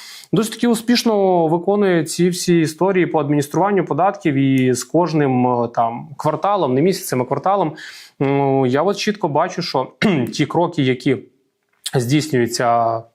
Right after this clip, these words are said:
державою в напрямку регулювання, е, оподаткування, вони дають позитивний ефект, вони дають позитивний результат. Це відображається як в кількісних, так і в якісних показниках.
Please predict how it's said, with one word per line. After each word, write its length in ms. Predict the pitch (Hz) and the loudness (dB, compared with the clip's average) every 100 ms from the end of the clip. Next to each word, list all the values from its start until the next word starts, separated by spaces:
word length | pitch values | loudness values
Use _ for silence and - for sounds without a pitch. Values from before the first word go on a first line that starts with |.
| _ _ - | _ _ -6
державою 880 | 131 135 135 135 120 123 120 120 120 | -2 0 0 0 0 0 2 0 -2
в 340 | 123 117 117 131 | -4 -8 -4 0
напрямку 840 | 131 135 123 120 131 120 127 139 | 0 0 -2 -2 -2 0 0 0
регулювання, 600 | 127 135 135 196 269 220 - - - - - - - | 2 2 2 0 -2 -4 -6 -20 -18 -16 -16 -16 -4
е, 40 | |
оподаткування, 1500 | 135 127 127 127 127 127 123 127 127 135 127 139 160 226 196 135 | 0 2 2 2 2 2 0 0 -2 -4 -4 -2 -2 0 0 -2
вони 440 | 120 120 139 220 | -4 -6 -2 2
дають 260 | 247 262 - | 2 2 0
позитивний 540 | 208 214 233 214 175 | -4 -2 0 2 0
ефект, 340 | - 214 214 | 0 -4 -2
вони 120 | 160 151 | -2 0
дають 200 | 160 160 | 0 0
позитивний 440 | 151 156 165 151 | 0 0 0 2
результат. 600 | 143 135 131 196 185 - | 0 0 0 0 -2 -6
Це 640 | - 147 160 156 151 131 | -4 0 2 2 2 0
відображається 580 | 127 135 131 131 147 131 | 0 0 0 -2 -2 -2
як 80 | 135 | -6
в 80 | - | -2
кількісних, 460 | 175 160 - 139 | -2 -2 -2 -2
так 200 | 143 139 | -4 -2
і 20 | 135 | 0
в 40 | |
якісних 500 | 175 214 226 160 - | 0 0 -2 -2 -2
показниках. 500 | 143 139 135 131 | -4 -2 -2 0